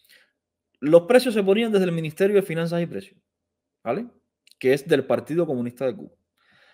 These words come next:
Las tiendas también son del Partido Comunista de Cuba. Ahora los precios, ¿quién lo va a poner? La tienda,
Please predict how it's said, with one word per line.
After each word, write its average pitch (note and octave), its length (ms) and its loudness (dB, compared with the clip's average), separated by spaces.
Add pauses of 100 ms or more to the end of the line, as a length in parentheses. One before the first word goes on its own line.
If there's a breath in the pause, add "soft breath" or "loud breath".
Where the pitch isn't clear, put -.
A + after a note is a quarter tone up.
(240 soft breath)
Las E3 240 0
tiendas A#3 520 -2 (100)
también F#3+ 300 0
son G3+ 160 -4
del F3+ 120 -2
Partido F3 340 0
Comunista E3 360 -8
de C#3+ 100 -6
Cuba. - 240 -20 (500)
Ahora E3+ 200 4
los F3 140 6
precios, G3 380 0
¿quién F3+ 180 -4
lo E3+ 80 2
va F3+ 60 4
a E3+ 60 -6
poner? G3+ 380 -6 (480)
La A2 140 -2
tienda, A2 340 -8